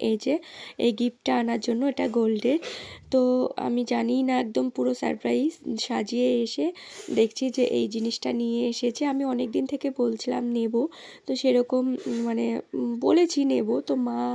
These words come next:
আর তোমাদের দাদাভাই আর বাবু গিয়েছিল, তো আমাকে বাবু বলছে যে,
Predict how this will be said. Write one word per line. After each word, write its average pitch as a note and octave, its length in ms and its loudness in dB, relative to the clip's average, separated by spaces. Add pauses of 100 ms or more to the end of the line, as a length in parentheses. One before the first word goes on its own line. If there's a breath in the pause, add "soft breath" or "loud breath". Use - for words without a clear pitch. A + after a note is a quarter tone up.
আর A#3+ 100 -4 (120)
তোমাদের A#3 300 -2
দাদাভাই A#3 340 -2
আর A#3+ 120 -2
বাবু A3+ 300 0
গিয়েছিল, A#3+ 460 0 (580 loud breath)
তো - 100 -18
আমাকে A#3 280 -2
বাবু A#3 220 2 (140)
বলছে A#3 460 0
যে, A#3+ 120 2